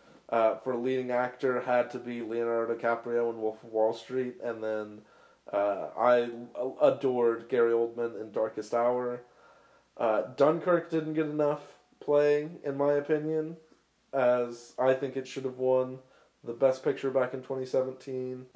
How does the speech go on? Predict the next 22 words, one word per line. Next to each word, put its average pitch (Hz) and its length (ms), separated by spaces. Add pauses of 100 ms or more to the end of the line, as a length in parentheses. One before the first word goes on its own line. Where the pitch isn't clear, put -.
(220)
I - 40
think 185 200
that 160 240
may 151 140
have 147 120
been 135 220 (240)
everything 147 1080
I 135 120
had 131 800 (180)
for 110 520
dramas, 147 1120
unless 117 320
there 120 100
was 113 120
something 113 540 (100)
that 104 260
you 120 200
wanted 120 280
to 120 80
throw 127 360
out 123 200
there. 127 340